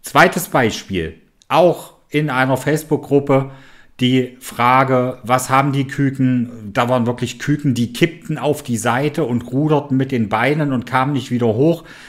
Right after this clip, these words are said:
Man hat gesehen, wie die wieder hingestellt wurden und dann kippten die wieder um und ruderten mit den Beinen.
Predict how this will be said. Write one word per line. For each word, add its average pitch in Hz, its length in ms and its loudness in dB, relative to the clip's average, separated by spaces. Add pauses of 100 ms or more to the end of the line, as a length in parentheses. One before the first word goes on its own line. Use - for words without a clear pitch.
(140)
Man 120 140 4
hat 131 140 4
gesehen, 135 380 2
wie 131 100 0
die 123 160 0
wieder 120 200 4
hingestellt 147 800 2
wurden 147 240 2
und 123 120 0
dann 120 140 -2
kippten 135 360 -4
die 117 180 -2
wieder 160 200 2
um 139 220 0
und 123 180 -2
ruderten 139 380 0
mit 127 160 -2
den 113 180 0
Beinen. 135 380 0